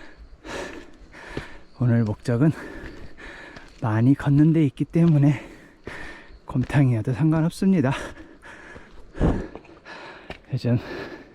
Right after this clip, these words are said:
비가 오락가락해서 운동을 많이 못했어요. 그래서 오늘은 열심히 걷는 것을 목표로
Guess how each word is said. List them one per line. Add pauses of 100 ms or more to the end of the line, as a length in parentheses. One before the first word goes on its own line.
(1300)
비가
오락가락해서 (2000)
운동을
많이
못했어요. (1160)
그래서
오늘은 (960)
열심히
걷는
것을
목표로